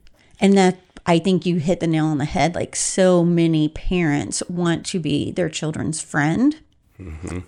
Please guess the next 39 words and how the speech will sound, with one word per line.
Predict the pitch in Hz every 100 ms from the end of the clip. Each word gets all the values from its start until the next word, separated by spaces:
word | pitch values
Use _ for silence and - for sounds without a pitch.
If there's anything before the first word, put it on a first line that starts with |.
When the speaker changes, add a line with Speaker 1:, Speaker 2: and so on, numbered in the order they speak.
| 165
Speaker 1:
They | 180 180
do | 165
not | 170 160 147
want | 165 151
to |
parent | - - 143 208 269 185
because | 165 165 160
parenting | - 151 147 156 139 -
is | 143
hard. | - 160 175
It's | - -
inconvenient. | 151 160 160 156 165 185 208 -
It's, | 151 - - - - - -
it's | 165 165
not | 180 156 -
fun. | - 175 165 202
It's | 202 -
uncomfortable. | 165 160 170 170 185 202 226 277 - - - - -
But | 156 185 165 151 - - - _ _ _ _ _ -
they | - 170
bail | 165 156
their | 160
ki-, | 156 -
they | 170
bail | 160 160
their | 165
kids | 185 175
out. | 185 285 - - _ -
They | 175
bail | 160 165
them | 180 180
out | 156 214
of | 170 - -
every | 175 202
consequence | 202 190 196 214 - 151 -
that | -
they | -
could | 156 160
suffer. | - 202 - - 208